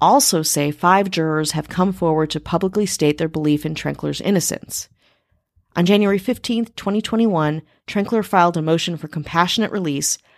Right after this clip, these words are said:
arguing that he was unlawfully sentenced and that a severe heart condition put him at increased risk of becoming life-threateningly ill from coronavirus. That did not happen, but in twenty twenty-two, Trenkler's life sentence was reduced to forty-one years.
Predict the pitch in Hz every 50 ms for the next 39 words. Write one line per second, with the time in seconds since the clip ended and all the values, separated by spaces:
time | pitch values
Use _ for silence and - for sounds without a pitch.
0 | _ _ - 202 208 233 226 254 247 233 220 - - - 196 196 185 - - 180
1 | 175 170 165 170 180 - 240 240 233 - - 175 151 147 - 151 147 151 - -
2 | - - _ _ _ _ - 180 185 185 185 185 185 - 190 180 180 196 208 220
3 | 190 - 196 175 - - 170 160 156 160 151 - - 156 147 - 160 - 165 170
4 | 185 160 - - 170 160 156 - - 208 208 190 - - 156 143 139 139 - -
5 | - 151 151 - 165 - - 156 156 151 151 147 147 165 180 185 185 - 170 156
6 | - 165 160 160 160 160 165 165 165 - - 143 139 139 143 - 156 156 - -
7 | 151 147 143 139 139 - - 101 - - - - - - - - - _ _ _
8 | _ _ - 151 175 190 - - - - - 160 151 202 214 240 196 170 151 139
9 | 143 - 139 143 180 202 196 _ _ _ _ _ - 196 196 190 185 - - 220
10 | 233 254 233 - - 233 240 240 226 - - 165 147 147 151 147 - - - -
11 | 202 196 202 220 202 190 175 160 156 175 226 226 - - 175 - - 156 156 151
12 | - - - _ _ - 165 151 156 151 151 151 151 147 - - - 151 - -
13 | 147 139 143 143 147 139 139 139 131 117 80 - - - - -